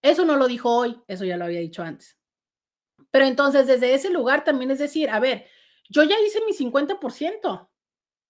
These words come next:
Yo no ando tonteando, yo no ando mandando mensajes y todo, pero si lo que hago te molesta y tú lo encuentras porque estás transgrediendo esos límites, adelante. Y vamos a hablar de eso".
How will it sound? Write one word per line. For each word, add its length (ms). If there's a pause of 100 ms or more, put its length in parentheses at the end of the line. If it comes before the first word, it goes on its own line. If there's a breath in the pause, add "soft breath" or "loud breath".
(300)
Yo 180
no 100
ando 240
tonteando, 920
yo 140
no 80
ando 140
mandando 360
mensajes 340
y 100
todo, 320
pero 260
si 180
lo 240
que 180
hago 580 (1500)
te 200
molesta 1160 (840)
y 200
tú 140
lo 100
encuentras 800
porque 300
estás 320
transgrediendo 680
esos 220
límites, 680
adelante. 960 (420)
Y 140
vamos 360
a 60
hablar 260
de 260
eso". 360